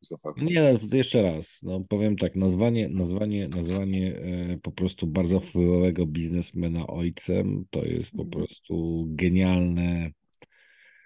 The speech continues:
Speaker 2: genialna zagrywka. Zagrywka, która,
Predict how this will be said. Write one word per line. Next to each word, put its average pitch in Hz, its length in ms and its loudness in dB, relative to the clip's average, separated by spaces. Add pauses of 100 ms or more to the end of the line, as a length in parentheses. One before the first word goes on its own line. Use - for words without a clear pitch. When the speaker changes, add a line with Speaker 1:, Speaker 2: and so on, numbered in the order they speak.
(200)
Speaker 2:
genialna 107 720 4
zagrywka. 87 760 -4 (720)
Zagrywka, 92 680 0
która, 85 560 -2